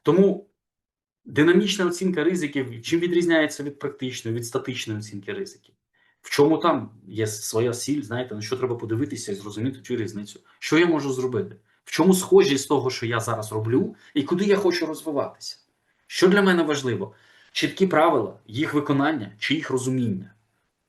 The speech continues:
Відчути різницю між виконанням правил, їх прийняття і розумінням.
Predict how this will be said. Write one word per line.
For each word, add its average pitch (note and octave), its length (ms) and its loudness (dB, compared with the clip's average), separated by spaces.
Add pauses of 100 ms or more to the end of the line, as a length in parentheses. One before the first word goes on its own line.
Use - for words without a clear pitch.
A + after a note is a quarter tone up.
(560)
Відчути D3+ 380 0
різницю C3 480 2
між B2+ 340 -2 (240)
виконанням D#3 640 2
правил, C3+ 340 0 (120)
їх D3+ 240 -4
прийняття C#3 440 0
і C3+ 80 0
розумінням. A#2+ 580 -2